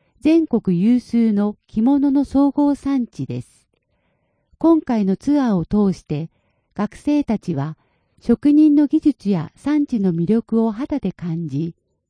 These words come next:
ものづくりへの理解を一層深めました。十日町の着物産業には、全国から学びに訪れる若者を引きつける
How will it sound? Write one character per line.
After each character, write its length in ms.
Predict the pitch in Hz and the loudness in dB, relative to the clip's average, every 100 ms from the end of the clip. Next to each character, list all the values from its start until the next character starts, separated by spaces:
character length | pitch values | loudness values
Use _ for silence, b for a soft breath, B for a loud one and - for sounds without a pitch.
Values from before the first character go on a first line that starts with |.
| _ - | _ -4
も 140 | 220 | 0
の 160 | 254 302 | 2 2
づ 100 | 339 | 0
く 160 | - | 0
り 120 | 214 214 | 0 0
へ 100 | 180 | 0
の 100 | 180 | -2
理 160 | 220 | -2
解 300 | - 202 175 | -4 -2 -2
を 80 | 160 | -2
一 100 | 165 | -4
層 320 | - 262 269 | -4 -2 -2
深 240 | 262 277 254 | -4 -4 -2
め 140 | 254 | -2
ま 120 | 240 | -4
し 140 | 226 - | -6 -10
た。 220 | 151 147 _ _ _ _ _ _ _ _ _ _ _ - | -12 -12 _ _ _ _ _ _ _ _ _ _ _ 0
十 180 | 320 320 | 2 4
日 140 | 311 | 2
町 260 | 302 - 294 | 2 2 2
の 140 | 294 | 2
着 120 | - | 2
物 260 | 240 285 294 | 2 2 0
産 280 | 302 302 233 | -2 -2 -2
業 220 | 196 160 | -2 -2
に 180 | 185 202 | -2 -4
は、 220 | 151 160 _ _ _ _ - | -6 -8 _ _ _ _ -4
全 260 | 294 320 | 2 2
国 160 | 269 226 | 0 -4
か 220 | - 214 | -4 -4
ら 120 | 196 | -4
学 280 | 180 185 247 | -2 -2 0
び 140 | 294 | 2
に 120 | 277 285 | 2 2
訪 120 | 277 285 294 | 0 -2 0
れ 160 | 285 | 0
る 100 | 233 | 0
若 280 | 185 180 247 | 0 -2 -2
者 300 | 262 262 269 | 0 0 0
を 40 | 254 | -2
引 60 | |
き 180 | - 269 | -4 -6
つ 140 | - | -6
け 160 | - 247 | -4 -2
る 240 | 180 143 | -2 -4